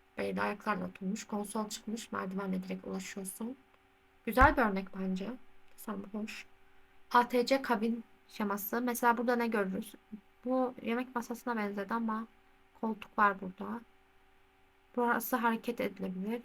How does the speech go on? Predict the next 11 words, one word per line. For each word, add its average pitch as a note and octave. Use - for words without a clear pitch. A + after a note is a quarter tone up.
Oturma A#3
alanı G#3+
mı F#3+
burası G3+
da? G3+
Yatak A3+
nerede G3
o F#3+
zaman? A#3+
Çözemedim. G#3+
Tuvalet. A3+